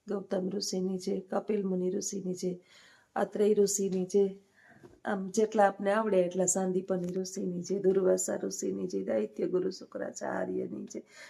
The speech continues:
જેટલા, જેટલા આપણા ઋષિ મુનિઓ હોય એટલાના, જેટલાના આવડે એટલાના નામ લઈ અને પછી જો દિવસની શરૂઆત કરીએ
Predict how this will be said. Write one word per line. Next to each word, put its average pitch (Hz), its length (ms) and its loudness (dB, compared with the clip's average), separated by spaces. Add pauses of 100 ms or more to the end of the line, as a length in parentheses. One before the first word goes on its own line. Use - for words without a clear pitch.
(100)
જેટલા, 202 300 6
જેટલા 196 320 2
આપણા 190 200 4
ઋષિ 196 320 0
મુનિઓ 190 440 0
હોય 208 220 -2 (560)
એટલાના, 180 460 0
જેટલાના 180 480 0
આવડે 185 240 2
એટલાના 180 320 2
નામ 175 300 -2
લઈ 196 180 2
અને 180 160 0
પછી 185 360 -4
જો 190 160 -4
દિવસની 185 460 -2
શરૂઆત 180 500 -2
કરીએ 196 380 -4